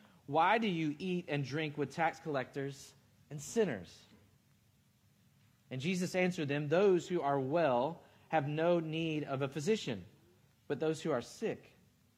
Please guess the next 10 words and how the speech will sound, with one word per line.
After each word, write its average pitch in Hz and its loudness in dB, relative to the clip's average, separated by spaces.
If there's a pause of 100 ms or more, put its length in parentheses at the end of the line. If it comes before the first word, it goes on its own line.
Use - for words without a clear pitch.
(600)
I 151 0
have 165 4
not 214 0
come 202 -2
to 170 -2
call 170 6
the 151 2
righteous, 156 2
but 139 -4
sinners 147 -4